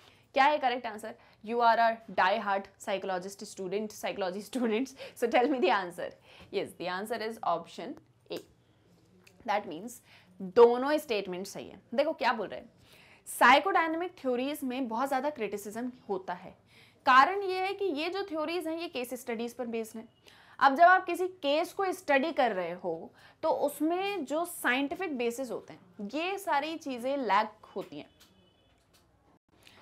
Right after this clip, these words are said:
ठीक है, so ये असर्शन है और ये रीजन है। असर्शन क्या बोल रहा है? साइकोडायनामिक थ्योरीज में बहुत सारी क्रिटिसिज्म है। एक क्रिटिसिज्म ये है कि ये केस स्टडीज पर बेस्ड होती हैं,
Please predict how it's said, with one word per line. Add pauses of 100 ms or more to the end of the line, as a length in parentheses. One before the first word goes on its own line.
(300)
ठीक
है,
so (180)
ये
असर्शन
है
और
ये
रीजन
है।
असर्शन
क्या
बोल
रहा
है?
साइकोडायनामिक
थ्योरीज
में
बहुत
सारी
क्रिटिसिज्म
है।
एक
क्रिटिसिज्म
ये
है
कि
ये
केस
स्टडीज
पर
बेस्ड
होती
हैं,